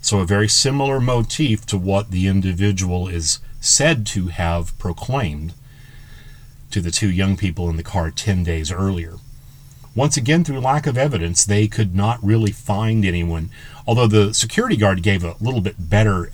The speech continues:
description of the individual, saying that he was, uh, maybe twenty years old, five-foot-eight, weighed around a hundred seventy-five pounds.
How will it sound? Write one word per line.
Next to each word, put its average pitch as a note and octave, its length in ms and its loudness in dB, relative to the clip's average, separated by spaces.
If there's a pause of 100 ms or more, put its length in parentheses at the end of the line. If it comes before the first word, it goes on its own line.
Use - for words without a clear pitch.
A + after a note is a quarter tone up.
description G#2+ 540 0
of E2+ 80 -2
the F#2 100 0
individual, D#2+ 540 -2
saying F#2+ 460 0
that F2+ 120 -2
he G2 140 0
was, F2+ 260 -2
uh, F2+ 160 0
maybe F2+ 240 0
twenty G#2+ 360 2
years G2 260 2
old, F#2+ 320 0 (300)
five-foot-eight, G#2 680 0 (560)
weighed C3 160 -2
around C3 160 2
a B2 60 4
hundred C3 260 0
seventy-five B2+ 540 2
pounds. E2+ 640 -4